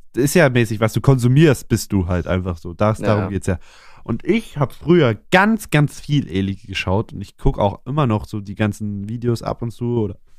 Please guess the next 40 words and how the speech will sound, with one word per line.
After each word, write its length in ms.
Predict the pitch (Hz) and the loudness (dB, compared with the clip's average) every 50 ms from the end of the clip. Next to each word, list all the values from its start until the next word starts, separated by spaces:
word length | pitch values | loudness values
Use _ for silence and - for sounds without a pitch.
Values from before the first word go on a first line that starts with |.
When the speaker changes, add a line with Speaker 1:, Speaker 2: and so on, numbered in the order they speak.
| - - | -8 -2
Speaker 1:
auf 180 | - 117 110 - | -2 0 0 2
TikTok 360 | - 147 135 - - 123 113 | 0 0 2 2 2 0 2
sieht 180 | 104 123 123 - | 0 -4 -2 -2
man 100 | 123 113 | 0 0
ja 80 | 113 104 | 0 0
viel. 260 | - - 139 165 180 - - - _ _ _ - - _ - | 0 2 2 2 2 -2 -10 -20 _ _ _ -20 -20 _ -8
Und 300 | - - 139 131 - - - - - | -4 -2 -2 -2 -4 -8 -16 -18 -14
ich 140 | - 131 - | -8 0 0
hab 120 | 196 190 | 0 0
das 140 | - 190 - | 0 -6 -4
auch 340 | - 127 156 175 165 - - - _ - _ - _ _ _ _ - - - - - - - - - - - | 0 0 0 0 0 -4 -10 -18 _ -20 _ -20 _ _ _ _ -20 -20 -20 -20 -16 -14 -14 -14 -14 -10 -2
mit 200 | 131 143 127 - | -2 -2 2 2
den 140 | 160 196 | 2 2
Leuten, 320 | 202 175 165 185 185 190 170 | 4 4 4 4 2 2 0
mit 160 | 160 147 - | -2 0 2
denen 140 | 139 143 123 | 0 0 0
du 80 | 123 | -2
so 200 | 120 117 120 117 | -6 -6 -6 -2
abhängst, 600 | - - 160 - - 131 110 101 95 - - - - | 0 0 2 4 2 2 2 0 -6 -10 -14 -20 -14
wie 140 | 120 127 127 | -12 -12 -10
die 120 | 120 113 | -10 -6
reden, 380 | 110 123 139 160 151 127 113 104 | -2 0 0 0 0 -2 -6 -6
so 140 | 101 117 | -8 -8
f-, 200 | 117 - - - - | -10 -10 -12 -16 -10
redest 340 | 117 117 131 131 131 - - | -2 0 0 0 0 0 -2
du 80 | 117 - | -2 2
auch, 360 | - 127 135 110 98 85 87 - | 4 2 2 2 -2 -6 -4 -2
wenn 100 | 110 110 | -2 -2
du 60 | 110 107 | -2 -4
viel 200 | - - 131 127 | -6 -6 -4 -2
mit 80 | 135 | -2
Speaker 2:
Hm. 80 | 127 117 | -2 -2
Speaker 1:
denen 100 | 110 107 | -2 -2
abhängst. 360 | 113 113 120 117 104 - - | -2 -4 -4 -6 -8 -8 -12
Und 80 | 110 107 | -8 -4
genauso 320 | 113 123 131 139 131 135 | -2 0 0 2 0 0
ist 60 | 127 | -4
es 120 | 117 - - | -4 -4 -6
mit 180 | 117 98 - | -8 -6 -2
Eli, 280 | - 175 175 151 160 | 0 0 0 0 -4